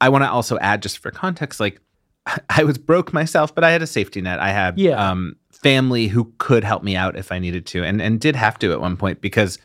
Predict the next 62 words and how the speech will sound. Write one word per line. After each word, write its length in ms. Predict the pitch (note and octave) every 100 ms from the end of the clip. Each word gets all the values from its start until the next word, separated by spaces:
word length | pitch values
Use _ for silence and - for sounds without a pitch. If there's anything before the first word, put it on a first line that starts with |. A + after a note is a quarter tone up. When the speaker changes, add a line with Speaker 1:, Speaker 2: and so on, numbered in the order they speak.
| -
Speaker 1:
I 120 | A#2+
was 180 | C3 B2+
in 120 | A2+
a 60 | G#2+
little 180 | G2+
over 200 | F#2+ F#2+
my 160 | F#2+ F#2
head 320 | F2 D2+ - F#2+ -
when 160 | F#2+
I 300 | F2+ F2+ E2 - _ _ _ -
jumped 320 | G2 E2+ -
in. 200 | - C3
So 420 | - D3 C#3+ C3 _ -
that's 180 | C#3
not 240 | D3+ D3 -
me 140 | D3
<laughs> 120 | D3 -
saying 220 | C3+ B2+
don't 220 | A2+ F2+
do 100 | F#2
it, 120 | -
'cause 140 | - A#2
at 100 | B2+
some 200 | D#3+ F3
point 260 | F3 F3+ -
you 100 | A#2
do, 300 | A2 B2 C3
if, 160 | C#3 - _
if 140 | C3 G#2+
that 200 | A#2+ D#3
is 100 | E3
a 60 |
goal 240 | B2+ G2+ G2+
of 100 | A#2
yours, 380 | C3 C#3+ D#3 -
you 120 | A#2 B2
do 140 | B2
have 120 | A#2
to 100 | A#2+
take 240 | G#2+ G#2+ -
the 80 | F2+
leap. 260 | E2+ B2 -
Speaker 2:
Yeah. 540 | D#3+ E3 C#3+ C3+ B2 - _ -
I 80 | B3+
will 120 | C#4+
add 160 | C#4 A3+
the 80 | A3+
note 260 | A3+ F#3+
to 120 | - G3
mine 240 | F3+ E3+
as 120 | D3+
well 180 | D#3 D3
that, 80 | C#3+
like, 260 | D3 C3+ - _
th-, 100 | - - _
those 540 | _ F3+ E3 B3+ B3+ -
times 500 | - E3+ F3 G3 F3+
when 100 | F3
I 100 | D#3+
didn't 320 | D3+ D3+ D3+
have 240 | - C#3+
anything, 260 | D3+ D3+ F3